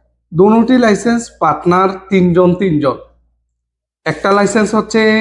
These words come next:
একজন বাংলাদেশ থেকে আর দুইজন সৌদি আরবের, আরেকটি লাইসেন্সের, আহ, তিনজন পার্টনার সৌদি আরবের আকামা হোল্ডার। তো দুটোটাই সার্ভিস লাইসেন্স। তবে এখান থেকে একটি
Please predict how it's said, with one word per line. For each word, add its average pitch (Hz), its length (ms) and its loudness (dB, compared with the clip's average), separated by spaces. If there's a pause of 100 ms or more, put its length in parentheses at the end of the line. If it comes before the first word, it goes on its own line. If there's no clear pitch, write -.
(180)
একজন 175 340 2
বাংলাদেশ 185 440 0
থেকে 208 320 -2
আর 196 160 2
দুইজন 156 400 -2
সৌদি 151 280 -2
আরবের, 160 300 0 (520)
আরেকটি 160 380 -2
লাইসেন্সের, 196 800 0
আহ, 156 460 0 (160)
তিনজন 196 440 2
পার্টনার 196 400 -2 (300)
সৌদি 156 240 -2
আরবের 156 260 2
আকামা 151 320 -2
হোল্ডার। 139 280 -2 (1300)
তো 147 300 0
দুটোটাই 226 580 2
সার্ভিস 180 480 -2
লাইসেন্স। 208 460 -2 (200)
তবে 175 160 2
এখান 180 300 -2
থেকে 240 600 0
একটি 226 720 -2